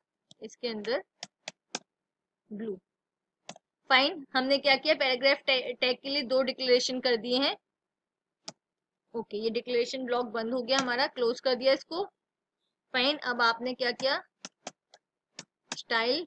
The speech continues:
tech को close कर दिया। अच्छा, this is not case sensitive, आप तो आप, अ, अ, either you can write in the capital letter or in the small letter or mix of, अ, both, ठीक है। तो मैंने क्या किया, पहले style, अ,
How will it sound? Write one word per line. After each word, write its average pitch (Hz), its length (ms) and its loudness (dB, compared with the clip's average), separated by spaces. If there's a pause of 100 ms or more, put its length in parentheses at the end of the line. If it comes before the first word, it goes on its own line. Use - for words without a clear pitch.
(100)
tech 233 240 -2
को 269 140 -4
close 262 320 -2
कर 262 100 2
दिया। 262 140 -2
अच्छा, 262 180 0
this 285 220 -2
is 330 180 -2
not 294 240 4
case 277 200 4
sensitive, 269 420 0
आप 254 240 4 (240)
तो 269 80 4
आप, 254 200 4 (220)
अ, 247 60 -10 (680)
अ, 240 80 -8 (400)
either 254 180 2
you 294 180 2
can 294 140 2
write 277 260 2
in 269 100 -2
the 285 100 -4
capital 277 360 4
letter 277 260 4
or 269 160 6
in 269 120 -2
the 277 120 8
small 247 300 2
letter 254 260 2
or 269 100 6 (140)
mix 262 200 0
of, 247 280 -4
अ, 226 340 -6 (140)
both, 226 280 -2 (380)
ठीक 269 120 -6
है। 320 80 2
तो 277 120 0
मैंने 269 220 0
क्या 269 140 0
किया, 254 180 0
पहले 254 280 -2
style, 262 340 0
अ, 247 140 -2